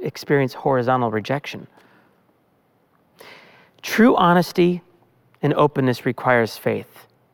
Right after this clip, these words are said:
but it's a matter of, it's a matter of worship, living before God. And here's why.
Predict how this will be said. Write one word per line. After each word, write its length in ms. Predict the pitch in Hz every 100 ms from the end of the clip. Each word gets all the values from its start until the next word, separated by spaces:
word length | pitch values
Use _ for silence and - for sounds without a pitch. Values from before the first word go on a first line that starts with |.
| _ _ _ -
but 100 | 131
it's 160 | 135
a 60 | 135
matter 420 | 123 127 135 139
of, 380 | - 117 107 - _ _ _ _ _
it's 160 | 147 147
a 40 |
matter 220 | 143 143
of 160 | 127 113
worship, 680 | 107 113 117 - - - - _ _ _ _ _ _ _ _ _ _ _ -
living 460 | 143 147 170 180
before 360 | 151 131 147 131
God. 400 | 120 120 107 -
And 140 | 139
here's 260 | 139 185 151
why. 340 | 143 110 -